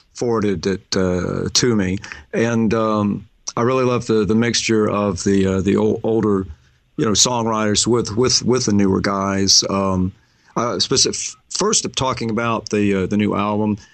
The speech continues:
This week's, uh, coolest song in the world is "Birth of an Accidental Hipster." That one written by Noel Gallagher and Paul Weller. I want you to tell me, uh, how you guys came to, uh, how, how you, uh, you've kind of explained how, how maybe the song was delivered to you guys, but, uh,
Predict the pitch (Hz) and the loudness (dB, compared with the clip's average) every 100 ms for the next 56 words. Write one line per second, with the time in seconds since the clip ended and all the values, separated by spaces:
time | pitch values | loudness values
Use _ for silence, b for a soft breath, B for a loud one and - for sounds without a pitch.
0 | B 139 - 156 120 - 117 110 - 135 | B 2 4 4 4 4 2 2 2 2
1 | - 127 123 113 107 139 135 113 101 110 | 2 0 0 0 0 0 2 0 0 0
2 | 104 101 - 127 127 113 110 113 113 113 | 2 4 2 2 0 0 -2 -2 0 0
3 | 110 101 95 160 - - 95 98 104 101 | 0 -2 -2 -2 -2 0 0 2 0 0
4 | 104 95 98 92 92 95 101 107 107 101 | 0 2 0 2 0 0 0 0 -2 -2
5 | 98 92 - 104 101 123 117 104 104 B | -2 -2 -4 -2 0 0 2 0 -4 B
6 | B - 117 113 - 107 101 95 123 113 | B -6 -4 0 0 2 0 0 -2 0
7 | 113 101 92 92 117 117 113 104 98 - | 0 0 0 0 -2 -2 -2 -2 -4 -2
8 | 113 98 104 101 95 90 85 - _ _ | -2 0 2 2 2 2 -2 -6 _ _
9 | _ 123 95 87 113 107 76 90 110 110 | _ -6 -4 -2 -2 -2 -4 -2 0 0
10 | - 120 104 - 123 113 104 107 95 90 | -4 -4 -4 -2 -2 0 -2 -2 -4 -6
11 | - - 98 101 95 101 90 180 - 110 | -10 -8 -4 -2 -2 -2 -2 0 0 0
12 | 107 92 92 92 98 117 123 107 104 95 | 0 0 0 0 2 2 2 -2 0 0
13 | 90 95 95 92 - 92 87 98 92 | 0 0 2 0 0 -2 -2 -2 0